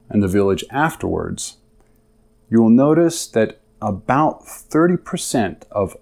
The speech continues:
all manual labor and all resources go into sustaining the, the economy that they decided to now have. When originally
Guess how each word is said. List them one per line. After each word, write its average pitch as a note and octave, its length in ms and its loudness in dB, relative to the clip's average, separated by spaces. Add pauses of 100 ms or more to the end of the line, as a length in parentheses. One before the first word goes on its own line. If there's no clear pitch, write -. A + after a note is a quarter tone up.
all A#2 260 2
manual E3 400 2
labor G#2 580 0 (180)
and G2 180 -4
all B2+ 320 0
resources G2+ 720 0
go A2+ 420 0 (380)
into E3 840 0
sustaining B2 1200 -2 (1600)
the, A#2+ 400 0
the A#2 220 4
economy A#2+ 640 2
that F#2+ 160 -2
they G#2+ 80 -2
decided G#2+ 400 0
to A#2 80 -2
now A2 200 2
have. A#2 440 -6 (680)
When A2+ 240 4
originally G#2+ 800 2